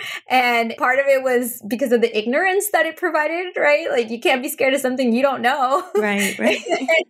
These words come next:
Speaker 1: So, and so there's, there's, like, uh, the beauty of that. And I hope that, again, we're empathetic to people who maybe don't have as beautiful journeys as some of us do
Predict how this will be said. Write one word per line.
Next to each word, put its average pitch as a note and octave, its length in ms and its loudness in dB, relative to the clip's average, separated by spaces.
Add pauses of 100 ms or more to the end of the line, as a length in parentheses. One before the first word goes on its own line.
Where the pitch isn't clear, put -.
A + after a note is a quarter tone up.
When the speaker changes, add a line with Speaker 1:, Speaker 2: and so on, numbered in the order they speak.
(420)
Speaker 1:
So, F4 1000 0 (340)
and B3+ 240 2
so C4+ 100 -4
there's, B3+ 280 2
there's, B3+ 320 0
like, B3+ 220 0 (180)
uh, A#3+ 80 2
the A3 160 2
beauty A3+ 340 -4
of D4 160 2
that. D#4+ 420 0
And A3+ 140 2
I A3 100 2
hope G#3+ 280 0
that, G3+ 160 2
again, G3+ 280 2 (160)
we're A#3 180 2
empathetic A#3+ 720 0
to A#3+ 100 -4
people G3+ 720 0 (520)
who G3 100 0
maybe F#3+ 240 4
don't - 240 -4
have F3+ 460 -2
as G#3 480 -2 (420)
beautiful G#3+ 420 2
journeys F3+ 760 0
as F#3 180 -2
some G3 200 0
of F#3 100 0
us F3+ 300 0
do F3 720 2